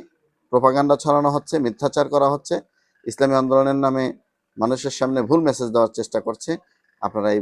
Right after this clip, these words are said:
ভিডিওগুলো যদি মানুষের সামনে প্রচার করে দেন, একটা শেয়ারের মাধ্যমে, একটা শেয়ার করলে একটা আঙ্গুল টোকা দিলেই হয়ে যায়, হাত ব্যথা হবে না। একটু শেয়ার করে দেন, ঠিক আছে?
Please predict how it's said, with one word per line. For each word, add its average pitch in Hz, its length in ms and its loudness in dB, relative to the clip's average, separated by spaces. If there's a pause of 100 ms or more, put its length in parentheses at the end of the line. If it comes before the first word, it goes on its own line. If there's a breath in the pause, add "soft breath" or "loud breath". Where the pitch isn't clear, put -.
(120)
ভিডিওগুলো 131 440 -2
যদি 135 160 -4
মানুষের 127 340 -4
সামনে 143 180 -6
প্রচার 147 300 -6
করে 147 160 0
দেন, 156 120 -2
একটা 143 200 -4
শেয়ারের 139 360 0
মাধ্যমে, 135 420 0 (400)
একটা 131 140 0
শেয়ার 131 280 4
করলে 147 340 0 (100)
একটা 123 220 -2
আঙ্গুল 139 340 -2
টোকা 127 260 -2
দিলেই 117 300 -2
হয়ে 110 200 0
যায়, 98 180 -4 (360)
হাত 104 100 -4
ব্যথা 120 260 -2
হবে 107 220 -2
না। 98 100 -6
একটু 113 180 -10
শেয়ার 110 240 -2
করে 104 220 -4
দেন, 92 160 -10
ঠিক 113 160 -10
আছে? 147 220 -8